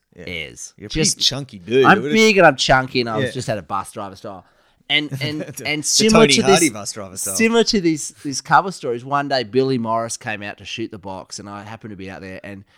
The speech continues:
Speaker 1: and I was coming off the bottom, and I hit a chop, and it just flung me towards the lip,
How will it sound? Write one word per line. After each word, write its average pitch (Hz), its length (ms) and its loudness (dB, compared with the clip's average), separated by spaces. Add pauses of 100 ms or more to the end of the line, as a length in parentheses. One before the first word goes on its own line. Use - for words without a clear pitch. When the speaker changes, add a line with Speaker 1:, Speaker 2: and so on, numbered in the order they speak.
(480)
Speaker 1:
and 120 160 -16
I 113 60 -14
was 117 100 -16
coming 165 320 -16
off 151 100 -14
the 123 80 -12
bottom, 110 340 -4
and 107 80 -12
I 95 40 -14
hit 127 220 -12
a 120 60 -14
chop, 113 400 -8
and 107 120 -16
it - 100 -20
just 110 240 -16
flung 131 580 -8
me 135 140 -8
towards 110 360 -14
the 104 100 -18
lip, 98 320 -18